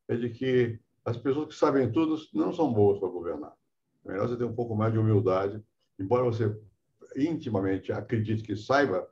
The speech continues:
ouça o outro e corrija a sua ação. Não é fácil.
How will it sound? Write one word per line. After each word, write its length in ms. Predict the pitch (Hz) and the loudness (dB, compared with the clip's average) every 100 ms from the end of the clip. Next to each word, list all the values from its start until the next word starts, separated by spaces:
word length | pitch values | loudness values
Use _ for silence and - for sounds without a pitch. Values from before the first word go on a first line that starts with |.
| _ | _
ouça 280 | 147 165 180 | -2 0 2
o 80 | 151 | 6
outro 440 | 127 107 82 80 _ _ _ - | 4 2 -6 -10 _ _ _ -10
e 60 | |
corrija 440 | 208 226 226 240 170 | -2 2 4 4 2
a 40 | |
sua 160 | - 98 | 2 0
ação. 340 | - 87 - _ - | 0 -6 -6 _ -2
Não 140 | 139 | 0
é 100 | 214 | 0
fácil. 520 | 208 123 - - - | -2 -6 -10 -14 -20